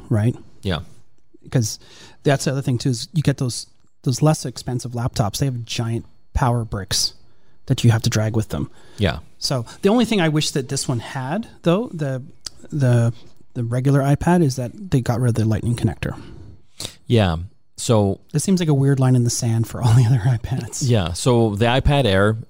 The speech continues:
Speaker 2: the new iPad Mini, the Pros all have U S B C, which is, like, the industry standard. Every other device in the world is using that now. And in many places that's legislated, right? Because, like, the European Union's saying you gotta have U S B C and,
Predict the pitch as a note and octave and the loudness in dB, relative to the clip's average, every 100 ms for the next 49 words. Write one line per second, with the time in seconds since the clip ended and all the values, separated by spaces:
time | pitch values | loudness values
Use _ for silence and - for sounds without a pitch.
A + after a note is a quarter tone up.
0 | - G2 G#2+ G#2+ G#2+ A#2 G2+ F#2 F#2 F#2+ | -4 2 4 6 4 4 2 2 0 0
1 | F#2 - B2 G2+ F#2 G2 G2+ A2 A2 G2+ | 2 2 4 4 2 0 0 2 2 4
2 | G2+ G#2 - F#2+ - G#2+ F2 F2 G#2 G2+ | 2 2 0 -4 0 0 0 0 -2 -2
3 | - A#2 G#2 - - - - A2 G#2 A#2+ | 0 0 0 -4 -20 -20 -16 -4 0 0
4 | - C#3 C3+ B2+ B2+ G#2+ - F#2 F2 D#2+ | 2 2 4 2 0 -2 2 0 0 -4
5 | - D3 C#3 C3 B2+ A2 G#2+ G2+ F#2 F#2+ | 2 2 2 2 2 2 2 -2 0 0
6 | F#2+ G2+ F#2 F2 E2+ F#2+ G2 F#2+ - - | 0 -4 -4 -4 0 2 4 2 -4 -16
7 | - - - - - G#2 F2+ G2 F2+ F2 | -20 -20 -20 -20 -6 -2 2 2 2 0
8 | D#2+ E2 C#2+ F#2+ B2+ - A#2+ B2+ B2+ C3 | -2 -4 -6 -8 -14 -4 -2 0 2 2
9 | C#3+ A#2+ - C3 C3 F#2+ G2+ - - G#2 | 0 -4 0 0 0 0 -2 -2 -2 2
10 | A#2 B2 - D#2 D2 - F2+ G2+ - G#2 | 2 0 -4 -4 -6 -6 -2 -2 -2 -2
11 | G2 E2+ F2+ - F#2 F2 G2+ F2+ F#2+ G2+ | 0 2 0 2 2 2 2 4 4 4
12 | F2+ D#2 - D#2 D#2+ D#2+ D#2+ E2+ D#2+ D#2+ | 4 2 0 0 0 0 0 0 2 2
13 | D2 - D#2 D#2+ D2+ C#2 C#2 | 2 0 0 0 0 -2 -6